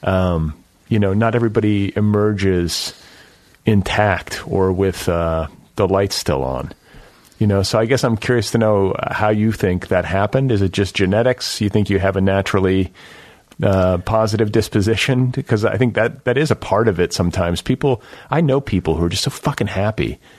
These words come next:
and I think part of it's just their biology. But I also think there's work that can be done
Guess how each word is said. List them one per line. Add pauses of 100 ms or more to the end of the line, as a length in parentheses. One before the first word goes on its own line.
(200)
and
I
think
part
of
it's
just
their
biology. (560)
But
I
also
think
there's
work
that
can
be
done